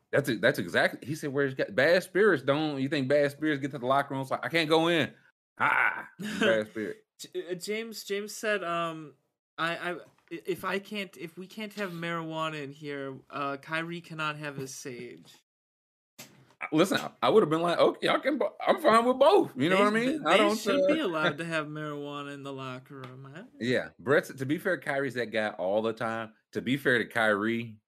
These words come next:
Speaker 1: you know going in, he's that guy all the time. You know what I mean?
Speaker 2: Yeah,
Speaker 1: At this
Speaker 2: yeah.
Speaker 1: point, yeah, that, that's,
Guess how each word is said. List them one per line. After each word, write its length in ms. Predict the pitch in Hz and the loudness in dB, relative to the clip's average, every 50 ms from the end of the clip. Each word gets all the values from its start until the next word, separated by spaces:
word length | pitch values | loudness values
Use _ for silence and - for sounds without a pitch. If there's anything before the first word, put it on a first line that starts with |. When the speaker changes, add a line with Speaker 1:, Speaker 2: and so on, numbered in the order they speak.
| _ _ _ - | _ _ _ -4
Speaker 1:
you 160 | 87 107 131 | 0 2 4
know 180 | 139 120 104 | 4 4 4
going 340 | 95 87 98 92 87 85 85 | 2 2 0 0 0 -2 -4
in, 220 | 87 92 104 90 76 | -4 -4 -4 -6 -8
he's 340 | 69 73 82 87 90 85 73 | -10 -10 -8 -8 -8 -8 -8
that 240 | 76 78 78 67 67 | -8 -8 -8 -6 -4
guy 280 | 78 80 80 73 - - - | -4 -4 -4 -4 -6 -8 -6
all 580 | 65 73 76 76 78 76 73 71 71 71 69 | -4 -2 -2 -2 -2 -4 -4 -4 -6 -6 -8
the 120 | 67 69 69 | -10 -12 -12
time. 220 | 69 - 78 69 - | -10 -10 -10 -8 -6
You 120 | 73 82 85 | -4 -2 0
know 100 | - 92 | 0 0
what 100 | 92 92 | 0 0
I 40 | 95 | 0
mean? 200 | 95 98 95 - | 0 0 0 0
Speaker 2:
Yeah, 320 | - - 285 220 - - 135 | 0 0 -2 -4 -4 -4 -4
Speaker 1:
At 120 | 80 - - | -4 0 2
this 140 | 113 117 | 0 0
Speaker 2:
yeah. 80 | - - | 2 2
Speaker 1:
point, 340 | 135 120 117 107 98 98 104 | 4 4 4 4 4 4 4
yeah, 200 | 113 98 90 87 82 | 6 6 6 4 2
that, 180 | 87 101 101 82 | 0 0 2 4
that's, 400 | 92 104 107 107 - - - | 4 4 4 4 0 -8 -16